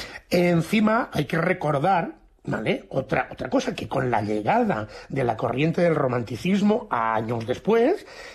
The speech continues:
llegan los cambios de la vocalidad. Acordaros de que lo que os conté, ¿vale? Que en los últimos años del romanticismo se complicó todavía, todavía todo más,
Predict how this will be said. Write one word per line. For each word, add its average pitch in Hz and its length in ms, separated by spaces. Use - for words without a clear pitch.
llegan 180 520
los 170 180
cambios 160 440
de 240 140
la 151 220
vocalidad. 131 840
Acordaros 127 600
de 208 80
que 185 100
lo 147 220
que 135 100
os - 100
conté, 220 480
¿vale? 170 260
Que 139 300
en 127 180
los - 220
últimos 147 500
años 175 320
del 110 200
romanticismo 135 680
se - 200
complicó 127 520
todavía, 151 580
todavía 127 480
todo 156 200
más, 208 440